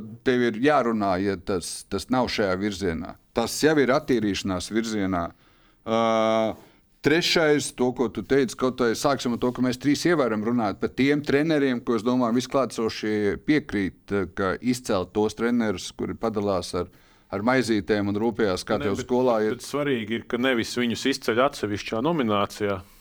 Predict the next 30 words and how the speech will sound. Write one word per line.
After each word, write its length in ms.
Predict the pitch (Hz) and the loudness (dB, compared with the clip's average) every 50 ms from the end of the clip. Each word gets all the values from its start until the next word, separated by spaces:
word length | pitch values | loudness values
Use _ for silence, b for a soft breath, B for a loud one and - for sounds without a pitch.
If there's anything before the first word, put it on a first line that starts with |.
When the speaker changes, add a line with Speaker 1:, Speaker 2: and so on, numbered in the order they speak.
| - - - - | -20 -20 -20 -16
Speaker 2:
bet 240 | - 101 104 101 - | -10 -8 -6 -4 -2
ka 140 | 120 123 120 | 0 0 2
Speaker 1:
Nu. 60 | 117 | 2
Speaker 2:
viņus 240 | 127 135 123 117 113 - | 2 2 2 0 0 0
izceļ 340 | 135 135 127 - - 135 113 113 | 0 0 0 0 -2 -2 0 0
lielajā, 540 | 117 123 131 131 127 120 107 104 104 98 95 - | 2 2 2 4 4 2 2 2 2 0 -2 -2
ka 100 | - 117 | -4 -4
viņi 300 | 110 117 131 135 123 113 | -2 0 0 0 0 0
ir 120 | 107 101 95 | 0 0 0
gada 260 | 104 120 110 98 90 | 0 0 0 0 -2
treneri. 460 | - - 110 110 110 113 107 98 90 - | -4 -2 -2 0 0 -2 -4 -6 -10 -12
Speaker 1:
Nē, 140 | - - 87 | -18 -10 -2
Speaker 2:
Tas 220 | 87 143 143 139 123 | 0 2 2 2 2
ir 80 | 135 117 | 0 0
Speaker 1:
Raimond, 140 | 113 120 | 2 2
Speaker 2:
ļoti 160 | 120 110 104 104 | 0 0 0 -2
būtiski 380 | 117 110 104 - 98 101 110 110 | -2 -2 -2 -4 -6 -8 -6 -4
no 60 | 110 | -4
Speaker 1:
mums 100 | 104 127 | -2 0
Speaker 2:
tās 220 | 107 104 98 - - | 0 -2 -2 -2 -2
sabiedrības 460 | - 120 110 110 104 101 107 104 101 | -4 -2 0 0 0 0 -2 -4 -2
Speaker 1:
tad 20 | 104 | 0
es 40 | 120 | 2
Speaker 2:
domāšanas 560 | 117 120 113 104 101 - - 104 - 113 - | 2 2 4 2 2 0 -2 -4 -4 -4 -6
Speaker 1:
saprotu, 40 | - | -4
ka 100 | 107 107 | 0 0
Speaker 2:
maiņas. 160 | 107 107 110 | 2 2 0
Speaker 1:
mēs 140 | 113 - - - | -2 -4 -4 -2
trīs 240 | 135 139 127 - - | 0 0 0 -2 -2
apņēmāmies, 1000 | 107 107 104 - - - 123 127 131 139 139 143 147 156 160 156 151 151 135 - | -2 -2 -2 -2 -2 -2 0 2 2 2 2 2 2 2 2 2 2 0 0 -4